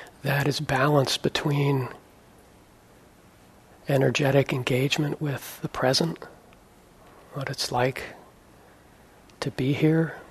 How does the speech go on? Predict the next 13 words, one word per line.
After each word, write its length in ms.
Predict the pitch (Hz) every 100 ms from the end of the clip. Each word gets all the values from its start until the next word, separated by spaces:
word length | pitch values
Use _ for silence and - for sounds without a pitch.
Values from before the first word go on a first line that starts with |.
| - - - - -
what's 220 | 135 -
really 240 | 123 127 131
going 340 | - 135 139
on 220 | 139 143
in 120 | 139 135
our 160 | 131
experience, 640 | - - - 127 151 147 -
showing 400 | - 135 135 127
up 200 | 135 -
for 180 | 139
our 180 | 131 131
experience, 640 | 127 - - 135 151 - - - - - - - - - - - - - - - - - - - - - - - - - - - - - -
but 220 | 143 139